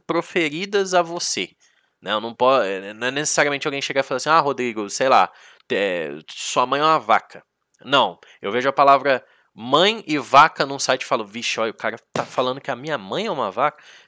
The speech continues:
Então a gente é, é tudo uns bunda moles hoje em dia, o ser humano. A gente fica ofendido por meras palavras que nem tem a ver necessariamente com algo que ofende a gente. Rockstar, vocês fizeram o G T A, porra.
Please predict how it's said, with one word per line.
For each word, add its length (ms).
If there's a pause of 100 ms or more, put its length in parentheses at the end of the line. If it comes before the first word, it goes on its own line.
(120)
Então 140
a 60
gente 280
é, 120
é 100
tudo 440
uns 300
bunda 440
moles 460
hoje 220
em 80
dia, 240
o 40
ser 240
humano. 320
A 20
gente 260
fica 240
ofendido 720
por 260 (360)
meras 340
palavras 400
que 120
nem 360
tem 160
a 140
ver 400 (100)
necessariamente 800
com 100
algo 200
que 100
ofende 340
a 60
gente. 220 (340)
Rockstar, 540 (300)
vocês 300
fizeram 400
o 60
G 140
T 180
A, 160
porra. 480